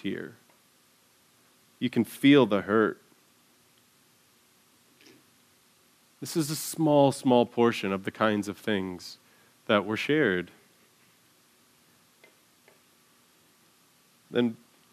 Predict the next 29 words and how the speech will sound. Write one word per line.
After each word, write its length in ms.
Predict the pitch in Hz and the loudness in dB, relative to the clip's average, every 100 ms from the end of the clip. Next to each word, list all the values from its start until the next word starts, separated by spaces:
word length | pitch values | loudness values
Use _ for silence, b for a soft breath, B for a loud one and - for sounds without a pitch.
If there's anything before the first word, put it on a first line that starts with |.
| _ _ b b b b b | _ _ b b b b b
I 60 | 127 | -2
think 180 | 143 135 | 2 4
what 100 | 131 | 6
makes 240 | 131 131 | 4 2
it 100 | 127 - _ _ _ _ _ _ _ - | -8 -12 _ _ _ _ _ _ _ -2
more 180 | 139 135 | 4 6
difficult 640 | 123 156 135 123 120 123 | 6 4 4 2 2 2
is 120 | 117 | 0
how 360 | - 117 113 110 - - - _ 135 | 2 4 4 0 -8 -20 -20 _ -6
incredibly 720 | 123 123 - 147 139 131 120 | -6 -4 2 4 4 2 0
complicated 840 | - 131 123 120 104 107 101 101 | 2 2 2 0 0 2 2 4
life 380 | 113 131 131 101 | 4 4 2 -4
is. 340 | 90 78 - | -8 -10 -14
And 140 | - 117 | -6 -2
these 140 | 120 | -2
situations 960 | - 127 131 127 151 143 117 107 107 - b b b b | -2 -2 4 6 6 4 0 -2 -4 -8 b b b b
are 140 | 117 | -2
complicated. 880 | 110 120 120 117 107 - 101 95 87 - _ _ _ _ | 2 4 4 2 -4 -2 -2 -2 -8 -16 _ _ _ _
And 120 | 117 117 | 0 4
I 100 | 147 | 4
don't, 140 | - - - - | 2 -6 -20 -12
again, 360 | 131 143 135 | -4 0 2
these, 360 | 127 117 - - 113 | 2 0 -6 -12 -2
I 100 | 127 | 2
don't 140 | 143 | 4
know 160 | 131 120 | 4 4
who 160 | 120 | 2
wrote 240 | 110 110 95 | 2 2 0
what. 340 | 95 117 151 | 0 0 -2